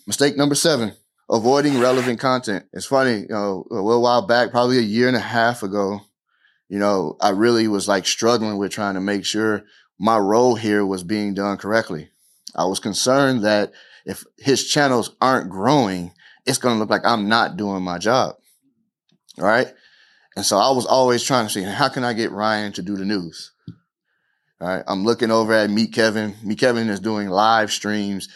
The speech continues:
six times a day talking about what they're talking about on the news.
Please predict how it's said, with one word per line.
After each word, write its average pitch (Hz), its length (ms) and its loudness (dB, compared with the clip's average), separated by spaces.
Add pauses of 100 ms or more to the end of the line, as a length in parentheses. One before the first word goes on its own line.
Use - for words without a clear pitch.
(220)
six 131 300 0
times 123 360 2
a 104 60 -2
day 110 220 0
talking 110 320 -2
about 101 280 0
what 98 120 -6
they're 95 120 -2
talking 104 300 -2
about 95 220 0
on 95 100 -4
the 98 80 -6
news. 131 460 0